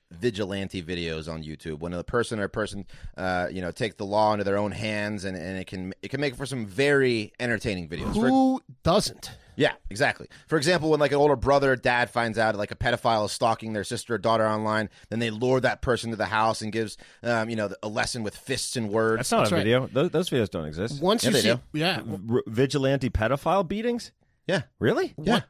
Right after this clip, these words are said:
Speaker 1: What, are
Speaker 2: you
Speaker 1: you
Speaker 2: s-,
Speaker 1: kidding me?
Speaker 2: once
Speaker 3: I
Speaker 2: you
Speaker 3: got my
Speaker 2: see,
Speaker 3: evening planned.
Speaker 2: yeah,
Speaker 1: Yeah.
Speaker 2: exactly. Once
Speaker 1: Yeah.
Speaker 2: you see, like, one vigilante video, you go down a rabbit hole.
Speaker 1: Yeah, yeah,
Speaker 3: Hey,
Speaker 1: yeah.
Speaker 3: speaking of which, Wes, what did you think of the vigilante, uh, video of the Best Buy lady who was, who
Speaker 2: Yeah.
Speaker 3: stopped the, uh, the robber? This guy was stealing stuff from Best Buy
Speaker 1: I
Speaker 3: in
Speaker 1: heard you guys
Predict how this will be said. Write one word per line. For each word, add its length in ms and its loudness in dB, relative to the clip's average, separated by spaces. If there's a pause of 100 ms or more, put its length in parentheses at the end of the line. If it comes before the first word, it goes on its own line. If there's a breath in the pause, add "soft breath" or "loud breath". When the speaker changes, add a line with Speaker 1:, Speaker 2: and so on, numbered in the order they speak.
Speaker 1:
What, 160 0
are 60 -2
Speaker 2:
you 20 -2
Speaker 1:
you 60 0
Speaker 2:
s-, 100 -2
Speaker 1:
kidding 160 4
me? 160 0
Speaker 2:
once 220 -2
Speaker 3:
I 20 -2
Speaker 2:
you 80 4
Speaker 3:
got 80 6
my 160 6
Speaker 2:
see, 40 4
Speaker 3:
evening 220 4
planned. 380 0
Speaker 2:
yeah, 180 6
Speaker 1:
Yeah. 60 2
Speaker 2:
exactly. 260 -2
Once 140 2
Speaker 1:
Yeah. 60 4
Speaker 2:
you 20 0
see, 120 0
like, 160 2
one 220 2
vigilante 480 2
video, 260 2
you 160 4
go 120 4
down 160 2
a 40 -4
rabbit 300 -4
hole. 160 -12
Speaker 1:
Yeah, 140 6
yeah, 180 6
Speaker 3:
Hey, 80 4
Speaker 1:
yeah. 60 6
Speaker 3:
speaking 360 0
of 60 4
which, 240 2
Wes, 220 2
what 140 2
did 140 2
you 120 2
think 240 0
of 100 -2
the 80 2
vigilante, 880 0
uh, 480 0
video 540 2
of 120 0
the 60 -4
Best 320 -2
Buy 240 2
lady 500 -2
who 280 -2
was, 180 -4
who 120 -6
Speaker 2:
Yeah. 40 -2
Speaker 3:
stopped 480 -2
the, 180 0
uh, 300 -2
the 240 -2
robber? 560 0 (160)
This 160 -6
guy 120 2
was 100 0
stealing 320 0
stuff 160 -2
from 100 -2
Best 240 0
Buy 120 2
Speaker 1:
I 20 2
Speaker 3:
in 80 2
Speaker 1:
heard 80 4
you 80 4
guys 40 6